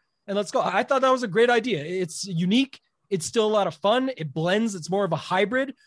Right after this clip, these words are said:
but it can keep more golf fans interested. And then you should get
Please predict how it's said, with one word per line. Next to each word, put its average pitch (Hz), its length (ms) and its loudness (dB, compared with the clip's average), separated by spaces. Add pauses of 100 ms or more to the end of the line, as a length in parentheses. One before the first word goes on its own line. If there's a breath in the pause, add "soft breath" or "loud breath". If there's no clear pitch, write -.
but 269 120 0
it 156 80 -10
can 185 120 -2
keep 214 220 -4
more 190 240 0
golf 185 320 -2
fans 185 340 -4
interested. 240 540 -10
And 196 100 -4
then 208 140 -2
you 175 80 -6
should 254 320 -4
get 170 260 0